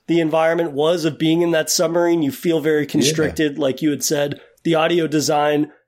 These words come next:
Speaker 1: helps a lot with that in conveying a sense of space and atmosphere. And,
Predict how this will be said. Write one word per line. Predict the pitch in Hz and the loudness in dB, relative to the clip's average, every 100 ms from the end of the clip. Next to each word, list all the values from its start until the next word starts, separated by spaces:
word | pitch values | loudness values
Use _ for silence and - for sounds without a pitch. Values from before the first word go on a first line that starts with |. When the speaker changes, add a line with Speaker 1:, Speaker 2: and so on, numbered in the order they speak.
| _ | _
Speaker 1:
helps | - 170 165 - | -2 -2 0 -2
a | |
lot | 143 139 180 | 0 0 0
with | 160 | -2
that | 165 156 151 | 0 0 0
in | 139 | -2
conveying | - 156 127 147 156 160 | -2 -2 0 0 2 2
a | 151 | 0
sense | 156 147 | -2 -2
of | 156 | -2
space | - 160 151 147 | -2 0 0 0
and | 151 | -2
atmosphere. | 147 160 170 - 165 160 160 - _ - | -2 -2 -4 -2 -2 -2 -6 -16 _ -2
And, | 226 208 196 | 0 0 -4